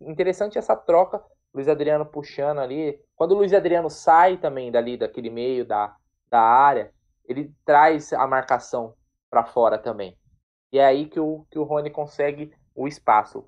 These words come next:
Golaço, o primeiro gol. E o segundo também, no, o Rafael Veiga carregando a bola. O, o nosso trio de, de, de ataque, vamos dizer assim.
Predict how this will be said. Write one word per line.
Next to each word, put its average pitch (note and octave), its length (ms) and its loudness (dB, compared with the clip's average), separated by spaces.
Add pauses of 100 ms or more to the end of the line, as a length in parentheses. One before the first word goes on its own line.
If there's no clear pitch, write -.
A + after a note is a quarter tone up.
Golaço, A#2+ 680 0
o A#2+ 40 -16
primeiro B2 340 -8
gol. C3 340 -4 (240)
E F3 60 -10
o G#3 60 -6
segundo F3 460 -6
também, D#3 220 -4
no, E3 100 -6
o A#2+ 340 -6
Rafael B2+ 400 0
Veiga C#3 320 0
carregando B2+ 420 -2
a A#2+ 60 0
bola. C#3+ 400 2 (300)
O, A#2+ 360 -10
o - 40 -16
nosso B2+ 280 -4
trio C#3 420 0
de, A#2+ 400 -10 (320)
de, - 140 -20 (180)
de A#2 80 -6
ataque, C3+ 420 0
vamos A#2 200 -10
dizer A#2 320 -8
assim. C3 500 -10